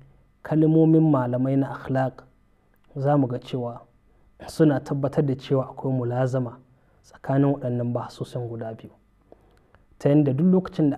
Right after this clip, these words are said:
aka ambaci bahasin takabbur, sai bahasin tawadu kuma ya shigo a ciki. Saboda haka, فإن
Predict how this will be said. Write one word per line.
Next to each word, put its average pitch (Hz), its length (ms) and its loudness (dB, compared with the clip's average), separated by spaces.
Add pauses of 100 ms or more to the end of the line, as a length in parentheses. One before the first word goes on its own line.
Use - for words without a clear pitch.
aka - 240 -4
ambaci 127 400 -6
bahasin 139 480 -2
takabbur, 135 580 -2 (500)
sai - 260 2
bahasin 143 520 -2
tawadu 127 440 0 (160)
kuma 123 160 -8
ya 120 140 -6
shigo 123 260 -8
a - 80 -16
ciki. - 240 -20 (3000)
Saboda 160 420 4
haka, - 440 -2 (300)
فإن 151 680 4